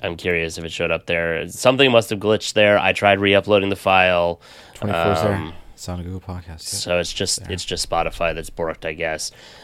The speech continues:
Speaker 1: Um, I will bring it up with the, uh, with the Anchor team. I'm in a, uh, a top creators Slack community with them, so I will, uh, let them know that
Speaker 2: Yeah,
Speaker 1: that
Speaker 2: every,
Speaker 1: happened,
Speaker 2: every,
Speaker 1: and
Speaker 2: every
Speaker 1: hopefully we can get
Speaker 2: platform
Speaker 1: that.
Speaker 2: it's showing up on.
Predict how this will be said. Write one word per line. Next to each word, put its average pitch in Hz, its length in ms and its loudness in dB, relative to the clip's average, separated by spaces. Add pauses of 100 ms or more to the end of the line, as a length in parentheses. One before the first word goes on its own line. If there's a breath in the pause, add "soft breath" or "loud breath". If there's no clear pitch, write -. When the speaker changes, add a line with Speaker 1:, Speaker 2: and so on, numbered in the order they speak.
(120)
Speaker 1:
Um, 80 640 -4
I 90 180 2
will 101 360 4
bring 98 220 0
it 95 80 2
up 92 160 0
with 90 240 -4
the, 87 640 -4
uh, 82 400 -2
with 87 120 -8
the 82 120 -6
Anchor 87 240 -4
team. 87 500 -8 (100)
I'm 82 140 -10
in 80 80 -8
a, 80 220 -8
uh, 80 280 -8 (280)
a 82 180 -4
top - 300 -6
creators 82 400 -8
Slack - 280 -6
community 82 320 -10
with 82 140 -14
them, 82 220 -10
so 82 340 -8 (500 loud breath)
I 87 160 0
will, 82 340 -4
uh, 80 380 -2 (640 soft breath)
let 87 320 -8
them 82 200 -8
know 80 180 -4
that - 140 -10
Speaker 2:
Yeah, 101 60 -8
Speaker 1:
that - 80 -4
Speaker 2:
every, - 120 -8
Speaker 1:
happened, 85 340 -6
Speaker 2:
every, 107 120 -6
Speaker 1:
and 80 100 -12
Speaker 2:
every 87 40 -16
Speaker 1:
hopefully 95 260 -6
we 82 60 -12
can 92 100 -8
get - 0 - (100)
Speaker 2:
platform 87 120 -6
Speaker 1:
that. 82 100 -4
Speaker 2:
it's - 80 -12
showing 98 240 -8
up - 120 -12
on. 85 220 -12